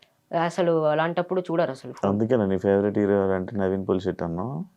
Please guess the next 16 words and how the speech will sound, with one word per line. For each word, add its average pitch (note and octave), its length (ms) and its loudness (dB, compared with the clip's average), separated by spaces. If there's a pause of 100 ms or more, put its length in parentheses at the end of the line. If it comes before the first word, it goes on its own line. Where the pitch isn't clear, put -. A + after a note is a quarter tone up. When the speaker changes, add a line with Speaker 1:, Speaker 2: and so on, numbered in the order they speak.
(120)
Speaker 2:
తిరువీర్ G2+ 280 6
బ్రోని G2+ 280 6
వదిలేసి? F#2+ 420 4 (500)
Speaker 1:
<laughs> G#3+ 260 -2 (920)
అలా F3 260 10
ఏం A3+ 140 12
కాదు. F#3 320 6 (2250)
Speaker 2:
Thank F2 200 0
you, G2 80 4
రోహన్. F#2 280 4 (360)
And F2 120 -2
ఇంకా E2 200 -2
మంచి E2 220 -4
సినిమాలతోటి, E2 680 -4 (120)
ఆ, D#2 240 -6
మళ్ళీ E2+ 300 2